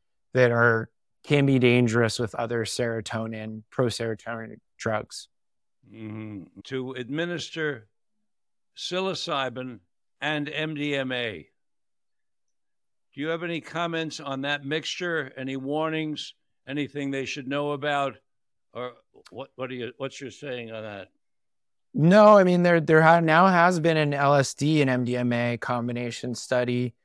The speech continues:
Speaker 1: It doesn't seem to have any increased risk. If anything, I think it can somehow,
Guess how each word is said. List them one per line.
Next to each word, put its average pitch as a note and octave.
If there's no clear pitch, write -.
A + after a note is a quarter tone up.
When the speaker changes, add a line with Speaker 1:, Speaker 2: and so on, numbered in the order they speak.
Speaker 1:
It B2
doesn't B2+
seem C3
to B2+
have B2
any B2+
increased B2+
risk. B2
If B2+
anything, C3
I A#2+
think A#2+
it A#2+
can C3+
somehow, B2